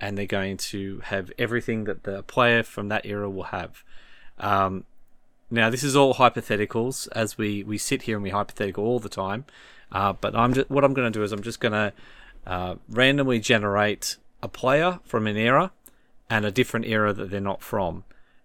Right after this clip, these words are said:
and then just have a discussion about it, uh, have a talk about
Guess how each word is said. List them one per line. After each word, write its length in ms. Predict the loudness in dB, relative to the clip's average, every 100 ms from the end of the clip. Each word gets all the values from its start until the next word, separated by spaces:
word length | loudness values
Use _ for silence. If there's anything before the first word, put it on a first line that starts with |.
| -10
and 560 | -4 -4 -4 -6 -8 -10 -6
then 460 | 0 2 2 -4 -10 _
just 180 | -8 -4
have 140 | -4 -4
a 40 |
discussion 500 | -6 0 0 0 0
about 280 | 4 6 6
it, 260 | 2 -2 -16 -20 -20 _ -8
uh, 260 | -6 -4 -4
have 160 | -4 -4
a 60 |
talk 280 | -2 -2 -2
about 400 | 2 4 4 0